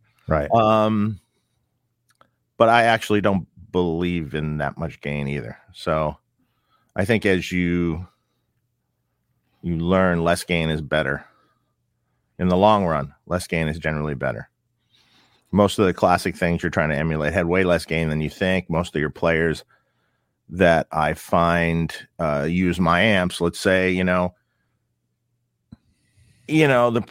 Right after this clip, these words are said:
Speaker 2: the pro guys, let's say Jerry Cantrell or something, you know, his gains are down at six. You know, it's not, so six on a B E channel and six on a, on a J B E channel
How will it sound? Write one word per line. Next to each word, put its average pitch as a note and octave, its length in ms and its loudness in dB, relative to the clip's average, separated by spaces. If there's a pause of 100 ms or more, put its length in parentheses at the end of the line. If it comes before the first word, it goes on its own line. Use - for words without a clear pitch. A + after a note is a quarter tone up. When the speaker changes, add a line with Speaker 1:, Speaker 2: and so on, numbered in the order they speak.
Speaker 2:
the A2+ 160 -2
pro C#3 260 4
guys, B2 300 4
let's A#2 140 0
say A#2 120 2
Jerry A2 240 2
Cantrell A#2 420 2
or A2 80 2
something, A#2 320 0
you B2+ 80 2
know, B2+ 80 2
his D#3 140 0
gains C#3 300 0
are A#2+ 100 0
down A#2 220 2
at G2 100 -2
six. - 420 -4 (1900)
You A2+ 120 2
know, G#2 300 0 (220)
it's - 220 -8
not, B2 360 2 (1080)
so G#2+ 140 0
six - 280 0
on A2+ 120 4
a G#2 40 0
B A2 220 0
E - 40 0
channel A2 300 0
and F2+ 100 -4
six - 320 -4
on G2 140 2
a, F2 340 -2
on F2 180 -2
a F2 80 -2
J F#2 200 0
B E2+ 280 -2
E F#2+ 40 -2
channel C#2+ 460 -6